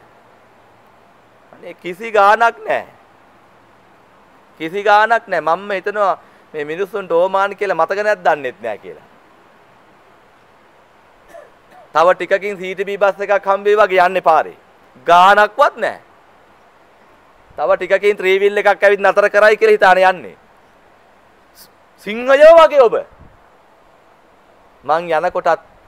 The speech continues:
මග දිගටත් බණ දකින්නවා ඔබෙන්. බණ දකින්නවා. ගාණක්වත් නෑ.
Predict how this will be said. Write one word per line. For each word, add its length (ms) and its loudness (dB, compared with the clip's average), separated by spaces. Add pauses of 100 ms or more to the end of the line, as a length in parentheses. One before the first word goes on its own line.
(140)
මග 260 -2
දිගටත් 540 -2
බණ 300 2
දකින්නවා 520 0 (140)
ඔබෙන්. 320 -8 (1500)
බණ 220 -4
දකින්නවා. 400 -6 (600)
ගාණක්වත් 640 4
නෑ. 180 -20